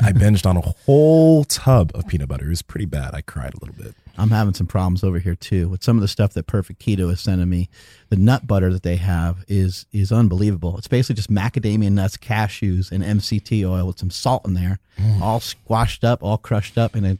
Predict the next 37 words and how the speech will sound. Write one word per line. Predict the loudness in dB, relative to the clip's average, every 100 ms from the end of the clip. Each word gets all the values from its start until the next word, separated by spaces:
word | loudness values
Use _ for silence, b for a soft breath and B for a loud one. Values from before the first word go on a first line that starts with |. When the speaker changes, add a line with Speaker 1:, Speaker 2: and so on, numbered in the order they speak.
| -4
Speaker 2:
in | -4
a | -2
jar. | -2 -2 -2 -4 _ b b b b -2
And |
you | 0
can't | 2 0
stop | 0 0
eating | -2 -4 -6
it. | -8 _
Speaker 1:
You | -4
gotta | -2 -2
be | -4
careful | -6 -4 -6
with | -6
that | -6
kind | -6
of | -6
stuff, | -8 -8
man. | -6 -6
Like, | -8 -10 -6
you, |
you | -4 -2
really, | 0 2 4 6 6 4
really, | 4 2 2
like, | -2 -6 -8
mm, | -4 2 2 2 _
Speaker 2:
It's | -4 0
Speaker 1:
God. | 2
Speaker 2:
calor-, | 2 4
<laughs> |
it's | 2 2
calorically | 4 4 6 4 2 2
dense, | 4 4 2
you | 2
know? | 2 2 2
Speaker 1:
Yeah, | 2 2 -2
yeah. | -2 -2